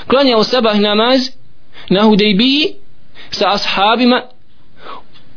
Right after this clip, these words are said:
a to veće je padala kiša. Ala isri sama'i kanat min al-layl, min al-layl. Falamma insaraf, aqbala ala an-nas fa qala. Pa kada su sklanjali ashabi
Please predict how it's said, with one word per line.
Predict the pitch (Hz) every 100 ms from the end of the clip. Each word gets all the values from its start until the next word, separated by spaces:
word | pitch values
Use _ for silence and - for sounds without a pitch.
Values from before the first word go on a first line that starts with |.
| - -
a | 180
to | 269 277
veće | 233 254 277 285 262 - - - - -
je | 180 226
padala | 254 233 214 190
kiša. | 180 - - - - - - - - -
Ala | - 208 208
isri | 277 240
sama'i | 196 202 214 233 233
kanat | 254 277 262
min | 220
al-layl, | 196 185 180 - - - - -
min | 202
al-layl. | 208 180 147 - - - - - - -
Falamma | - 202 294 254 233
insaraf, | 226 208 277 247 - - - - - -
aqbala | 202 214 254 254 240
ala | 233
an-nas | 214 247 226
fa | 202
qala. | 202 202 156 - - - - - -
Pa | 202
kada | 226 220
su | 220
sklanjali | - 285 233 151 107 - - - - -
ashabi | 185 - - 220 233 220 -